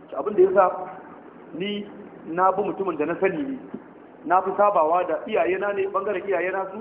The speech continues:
kawai shi za na bi su. Yaya wannan? Kaga wannan akwai matsala. To, shi a ka'idar musulunci, ba ruwanka da wannan babanka ne,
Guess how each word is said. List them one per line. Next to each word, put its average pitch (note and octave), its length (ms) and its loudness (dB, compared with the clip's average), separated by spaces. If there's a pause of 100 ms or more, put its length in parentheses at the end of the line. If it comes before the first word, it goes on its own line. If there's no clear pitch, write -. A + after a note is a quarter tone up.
(100)
kawai - 180 -4
shi - 60 -12
za F#3 140 0
na E3+ 80 -4
bi D#3 200 -10
su. C3 60 -14 (800)
Yaya F3 220 6
wannan? G#3+ 240 0 (2000)
Kaga D#3+ 160 2
wannan E3+ 200 2
akwai D#3 140 0
matsala. D3+ 280 4 (1000)
To, C#3+ 80 -6
shi G#4+ 100 0
a - 80 4
ka'idar F3+ 300 2
musulunci, F#3+ 460 -4 (320)
ba F#3+ 200 4
ruwanka F#3+ 300 2
da D#3+ 80 0
wannan F3+ 240 0
babanka E3+ 400 2
ne, F3 140 -4